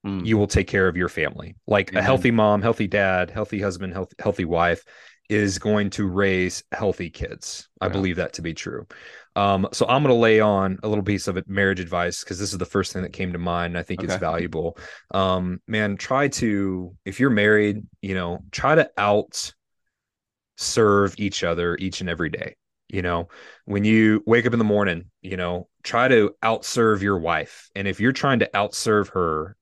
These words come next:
Speaker 2: by taking care of her, looking out for her needs, you know, putting her first and foremost in everything that you do, really, really trying to stress that in your life.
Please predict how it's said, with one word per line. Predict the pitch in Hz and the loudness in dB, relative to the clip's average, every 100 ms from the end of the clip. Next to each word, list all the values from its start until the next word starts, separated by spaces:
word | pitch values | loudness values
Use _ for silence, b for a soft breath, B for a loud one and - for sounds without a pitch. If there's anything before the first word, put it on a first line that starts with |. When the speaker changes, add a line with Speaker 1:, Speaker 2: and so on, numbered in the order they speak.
| _ | _
Speaker 2:
by | 98 90 87 85 - | 0 2 2 -2 -2
taking | 123 110 104 | -4 -4 -4
care | 107 | -2
of | 101 | -2
her, | - 95 95 95 | -4 -6 -4 -6
looking | 95 104 | -6 -8
out | 95 | -6
for | 98 | -4
her | 101 92 | -2 -2
needs, | 92 92 90 87 - B B B | -2 -4 -4 -8 -12 B B B
you | 101 | -2
know, | 90 85 _ | -2 -2 _
putting | - 135 123 | 4 4 6
her | 110 104 | 4 4
first | - 101 98 - - | 4 2 2 0 -8
and | 95 | -10
foremost | - 92 87 85 85 | -6 -4 -2 -2 -2
in | 92 | -2
everything | 95 90 95 | -2 -2 -4
that | 90 80 | -4 -6
you | 87 | -6
do, | 85 85 85 - B B 123 | -4 -4 -4 -6 B B 2
really, | 117 127 117 104 | 6 6 6 6
really | 104 101 98 | 4 4 2
trying | - - 104 92 | -2 -2 -2 -2
to | |
stress | 90 - 90 - | -6 -6 -6 -4
that | 90 82 - _ - | -4 -4 -6 _ -10
in | 92 | -6
your | 90 | -4
life. | 85 85 85 - | -2 -2 -4 -8